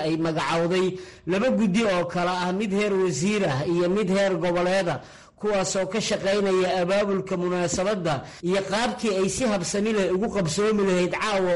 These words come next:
oo lagu wado in aqalka dowladda hoose ee Xamar lagu qabto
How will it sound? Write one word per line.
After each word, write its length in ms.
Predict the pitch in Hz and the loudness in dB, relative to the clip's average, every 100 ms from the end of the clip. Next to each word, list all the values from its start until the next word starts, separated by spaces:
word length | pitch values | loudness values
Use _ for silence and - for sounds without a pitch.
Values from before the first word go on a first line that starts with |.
| 175 | 2
oo 40 | 180 | 2
lagu 220 | 185 233 | 0 0
wado 260 | 196 156 151 - - - - | 0 0 -2 -4 -12 -16 -6
in 160 | 226 | -4
aqalka 480 | 247 240 226 - 196 | -2 -2 -2 0 0
dowladda 460 | 175 196 226 196 196 | 2 2 2 0 0
hoose 320 | 185 185 214 | 0 0 0
ee 220 | 196 185 175 | 0 0 -2
Xamar 220 | 208 202 175 | -2 0 0
lagu 240 | 180 214 | 0 0
qabto 560 | 180 147 131 170 160 | 0 -4 -2 0 0